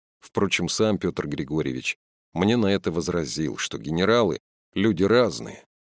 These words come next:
а в общем они такие же, как все прочие, только процент порядочных среди них поменьше,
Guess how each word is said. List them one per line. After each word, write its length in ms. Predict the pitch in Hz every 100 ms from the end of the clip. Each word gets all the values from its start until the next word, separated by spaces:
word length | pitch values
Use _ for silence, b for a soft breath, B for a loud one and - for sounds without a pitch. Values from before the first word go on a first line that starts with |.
| _ _ _
а 120 | 101
в 80 | 104
общем 320 | 131 - 101
они 160 | 95 98
такие 340 | 98 - 123
же, 120 | 87
как 180 | 85 87
все 220 | - 113
прочие, 580 | - 135 135 - 117 - _ _ _
только 280 | 101 82 95
процент 440 | 95 90 101 87
порядочных 600 | - 101 120 76 - 76
среди 320 | - 78 78 87
них 180 | 90
поменьше, 680 | - 101 120 80 - - -